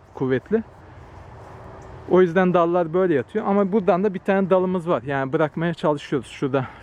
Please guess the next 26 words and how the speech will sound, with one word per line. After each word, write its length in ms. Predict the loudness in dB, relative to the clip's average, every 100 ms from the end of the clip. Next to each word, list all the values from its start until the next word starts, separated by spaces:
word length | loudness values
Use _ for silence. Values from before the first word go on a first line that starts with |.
| -6
şu 160 | -2
dalı 200 | 2 2
bırakmaya 360 | 2 0 0 -6
çalıştık. 400 | -2 -4 -4 -2
O 120 | 2
da 60 | 4
yattı 380 | 2 2 -2 -4
öte 180 | -4
tarafa. 400 | -6 -6 -4 -6 -6 -12 -20 -20 -20 -18 -2
Ya, 240 | 0 0 -4 -12 -18 -12
şemsiye 520 | 0 2 2 2 2
gibi 200 | 2 -2
her 180 | 0 2
yerine 300 | 4 2 2
bırakmaya 360 | 0 0 -2
çalışın. 360 | -2 -2 -2 -2
Mümkün 580 | 0 2 4 4 4 4
olduğunca 480 | 6 4 4 2 2
dallarsa 500 | 2 2 0 -2 -4
güneş 300 | 2 2 2
alması 380 | -2 -2 -6 -8
lazım. 280 | -6 -6 -10 -18 -20 -20 _
Yani 200 | -2 0
güneş 320 | 2 2 2
alacak 320 | 2 2 0 0
şekilde, 480 | -4 -2 0 0